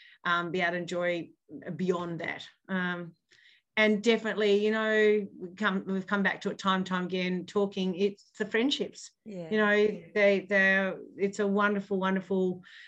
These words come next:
Speaker 1: byproduct of, um, being active is the people you meet. And sometimes you meet people that you'd never come across in any other
Speaker 2: Yeah.
Speaker 1: circumstance.
Speaker 2: Yeah,
Speaker 1: Or,
Speaker 2: yeah.
Speaker 1: um,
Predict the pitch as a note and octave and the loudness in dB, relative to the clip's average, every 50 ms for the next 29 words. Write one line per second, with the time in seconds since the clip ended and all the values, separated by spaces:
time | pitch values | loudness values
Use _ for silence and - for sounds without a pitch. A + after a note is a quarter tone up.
0 | - _ _ G#3 F#3+ F#3 F#3+ F#3+ - G3 F3+ F3+ E3+ E3 - - G3 F#3 E3 D#3+ | -20 _ _ 2 2 2 2 0 -2 -4 -4 -2 -4 -6 -4 -4 -4 -4 -4 -4
1 | D#3+ - F3 E3+ E3+ E3+ E3+ E3+ - F#3 F3+ F3 F3 E3+ D#3+ E3 - - F#3+ F3 | -4 -4 -2 -2 -2 -4 -6 -6 -4 -4 -4 -4 -4 -6 -10 -10 -8 -6 -6 -6
2 | E3 D#3 F3 D3+ - - E3 E3 - E3+ E3 E3+ F3 F3 F3 E3+ E3 E3+ E3+ E3+ | -4 -6 -10 -10 -10 -12 -12 -8 -8 -8 -8 -6 -8 -6 -6 -4 -4 -4 -4 -4
3 | E3 E3 - - _ A3 A#3+ A#3+ A#3+ - - E4 G4+ G4 A4 - - C4 C#4+ C4 | -6 -8 -12 -8 _ -2 -2 -2 -2 -2 -4 -4 -4 -6 -8 -10 -8 -4 -2 0
4 | B3 A#3 A3 A3+ A3+ A3+ A3+ - A#3 A3 G#3 G#3+ G3+ - G#3 G#3+ G3 A3 B3+ C#4+ | 2 2 2 2 2 0 0 0 2 2 4 4 2 2 2 0 0 2 2 2
5 | C#4+ C4 C4 - A3+ G#3+ A3 A3 - G3+ G3 G3 G3 G3 G3+ G#3 G3+ F#3 F3 F3 | 2 0 -2 -2 -2 -2 -2 -2 -2 -2 -2 -2 -2 -2 0 0 0 -2 -4 -6
6 | - - G3 F#3+ F#3+ - F#3+ F#3+ - - E3+ E3+ E3+ F3 - - - E3+ E3+ E3+ | -6 -6 -4 -4 -4 -4 -4 -6 -4 -4 -4 -4 -4 -6 -8 -12 -10 -8 -8 -6
7 | E3+ F3 F3 - - - - - - - - _ _ - F#3 F#3 F3+ F3+ F3+ F3+ | -6 -8 -10 -12 -14 -16 -16 -18 -18 -20 -20 _ _ -2 0 2 2 0 -2 -4
8 | F3+ - - | -8 -10 -14